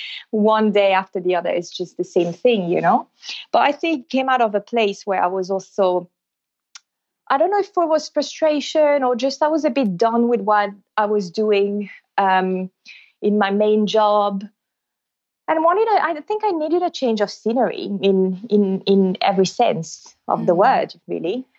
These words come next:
Speaker 2: But I
Speaker 1: And
Speaker 2: can
Speaker 1: so I
Speaker 2: imagine,
Speaker 1: think
Speaker 2: just, I'm sorry to interrupt, but just realizing that, getting aware, like, really com-, like, admitting that this is how you feel is a big thing, right? I can imagine, like, raising that
Speaker 1: Absolutely.
Speaker 2: question for the very first time,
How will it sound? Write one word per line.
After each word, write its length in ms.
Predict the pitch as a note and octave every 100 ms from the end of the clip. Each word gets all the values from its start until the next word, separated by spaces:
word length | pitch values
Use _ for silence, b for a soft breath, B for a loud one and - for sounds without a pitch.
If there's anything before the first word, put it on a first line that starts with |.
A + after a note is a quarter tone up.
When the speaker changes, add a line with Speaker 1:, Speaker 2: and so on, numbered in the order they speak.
| B B
Speaker 2:
But 120 | B3+
I 80 | B3
Speaker 1:
And 80 | C#4+
Speaker 2:
can 120 | G#4
Speaker 1:
so 60 | E4
I 40 | D#4
Speaker 2:
imagine, 440 | D#4 D4+ C#4 C4+
Speaker 1:
think 320 | F4 G4 - -
Speaker 2:
just, 280 | C4+ -
I'm 60 | G#3
sorry 280 | - A3 G3+
to 100 | -
interrupt, 340 | G3 A3+ A#3+ -
but 100 | G3
just 340 | D#3+ D#4 - -
realizing 800 | A3 G#3+ G#4+ C4 G3 F#3+ F#3 F#3
that, 340 | F3 F3 - - _ _ _ _ _ -
getting 380 | C4+ D4+ C4
aware, 540 | G#3 G3 F3+ C4+ A#3 F#3
like, 180 | F#3+ A3
really 260 | A#3+ A#3 -
com-, 260 | G3+ F#3 -
like, 320 | F#3+ F3+ - - B
admitting 680 | - G3 A#3+ E4+ - F#3+ B3+ - _ _
that 160 | - G3
this 160 | C4 D4+
is 120 | C4+
how 120 | G#3
you 160 | F#3+ F3
feel 460 | - C#4+ A#3 A#3+ - B B
is 100 | B3
a 60 | A#3+
big 200 | G#3 -
thing, 240 | E4 G#4
right? 340 | F3+ F#3+ D#4 -
I 100 | - A3
can 180 | D4
imagine, 340 | C#4+ A#3 A#3+ F#3+
like, 180 | F3+ -
raising 400 | G3 A#3 C4 B3+
that 120 | A3 A3
Speaker 1:
Absolutely. 120 | A#3+
Speaker 2:
question 380 | B3 C4 B3+ A#3
for 140 | -
the 100 | G#3
very 220 | G3+ A#3
first 300 | A3+ G#3+ G3+
time, 380 | - B3+ A3 B3+